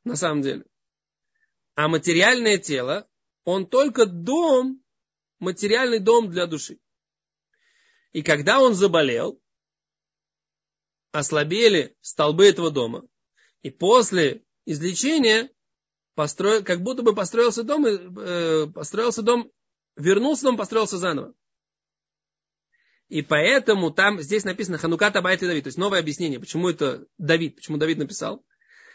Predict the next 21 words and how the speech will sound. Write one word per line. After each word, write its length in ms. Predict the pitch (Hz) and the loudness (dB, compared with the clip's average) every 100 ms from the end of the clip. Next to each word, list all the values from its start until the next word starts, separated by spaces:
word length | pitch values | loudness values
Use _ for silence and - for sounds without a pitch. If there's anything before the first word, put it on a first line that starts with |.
| _ _ _ _ | _ _ _ _
«Кавана 420 | - 156 175 262 | 0 4 6 6
лебейто 720 | 294 220 190 165 - 277 240 | 8 6 4 -2 0 4 4
пройти», 640 | - 190 175 - 233 208 - _ _ _ _ _ _ _ - | 2 2 2 0 -6 -6 -10 _ _ _ _ _ _ _ -16
поскольку 500 | 139 - 208 208 196 | -10 0 0 2 0
Давид 520 | 165 156 165 233 269 | 2 0 2 0 -4
как 240 | - 196 175 | -2 -4 0
бы 100 | 175 | -2
здесь 360 | 156 156 226 | -2 -4 -4
благословлял 800 | 190 180 160 160 160 190 220 180 - | -4 -6 -6 -6 -4 0 0 -2 -6
и 260 | - 156 147 | -10 -8 -8
благодарил 880 | - 170 165 170 165 175 262 311 - _ _ _ - | -8 0 2 4 4 2 2 -2 -6 _ _ _ -10
за 180 | 135 | -2
его 380 | 190 180 180 254 | 0 0 2 2
дом 500 | 214 233 262 175 131 _ _ _ | 2 2 2 2 -2 _ _ _
личный, 640 | 151 180 254 - 165 120 - _ _ - | -10 -8 -6 -4 -4 -6 -10 _ _ -12
который 240 | 139 185 | -6 0
есть 180 | 180 180 | -2 0
обитание 600 | 175 165 - 262 254 208 | -4 -4 -2 0 0 0
его 440 | 170 165 156 226 | -2 -6 2 4
личной 460 | 208 170 202 - 175 | 6 4 -4 -4 -4
души. 380 | 151 143 - | -4 -8 -10